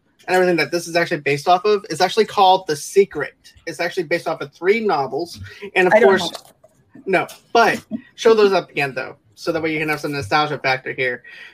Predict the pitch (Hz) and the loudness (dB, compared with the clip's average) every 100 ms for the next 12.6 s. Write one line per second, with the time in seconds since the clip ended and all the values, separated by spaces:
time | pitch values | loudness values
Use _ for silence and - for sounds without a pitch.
0 | _ - 208 208 190 160 143 214 214 220 | _ -2 2 4 2 0 -4 -2 0 -2
1 | - 196 - - 233 226 175 151 135 170 | -2 -8 -8 -2 -2 0 -2 -6 0 4
2 | 170 160 156 170 185 214 240 _ - - | 4 2 -2 0 0 -2 -4 _ -20 -20
3 | - - 180 180 214 214 208 202 185 185 | -14 0 0 2 0 2 6 6 4 2
4 | 180 170 160 156 156 147 156 156 147 143 | -2 0 -2 0 -2 -2 -2 0 0 0
5 | 151 147 156 - - 160 147 _ _ 156 | 0 2 0 -4 -8 -8 -8 _ _ -14
6 | 151 202 214 208 190 185 175 165 180 156 | -4 0 2 0 0 0 0 -2 -2 -2
7 | 143 165 160 143 151 156 - - - - | -2 -2 -2 -4 -6 -6 -10 -20 -20 -10
8 | 156 147 143 147 139 - 143 143 139 - | -8 -6 -6 -8 -8 -6 -2 -2 -6 -16
9 | _ - 180 - 208 165 165 160 156 160 | _ -10 -8 -4 4 4 4 2 -2 -4
10 | 156 151 143 139 151 147 143 147 135 156 | -2 -2 -2 -4 -2 -2 -4 -10 -6 -2
11 | 143 139 143 156 147 - - 156 156 143 | 0 0 0 -2 -2 -8 -4 -4 -2 -4
12 | 135 - 151 139 135 131 | -6 -2 2 2 2 0